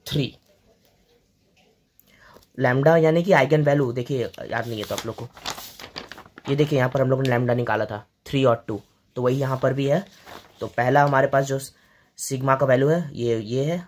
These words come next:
और दूसरा हमारे पास सेम lambda two means root over two। तो अब हम लोग निकालते हैं sigma is equal to,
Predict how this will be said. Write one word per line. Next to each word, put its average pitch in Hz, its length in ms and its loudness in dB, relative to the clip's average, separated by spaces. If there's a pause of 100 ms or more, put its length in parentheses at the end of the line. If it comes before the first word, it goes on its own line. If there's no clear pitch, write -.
और 110 80 -6
दूसरा 117 360 0
हमारे 117 240 0
पास 117 220 -4
सेम 147 300 -2
lambda 117 460 -2
two 156 120 0
means 143 280 -2
root 120 220 -4
over 117 180 0
two। - 200 -10 (540)
तो 151 60 4
अब 156 80 4
हम 156 120 2
लोग 151 120 2
निकालते 131 420 -2
हैं 156 60 -2
sigma 131 560 -6
is 123 220 -6
equal 117 220 -4 (100)
to, 175 120 -2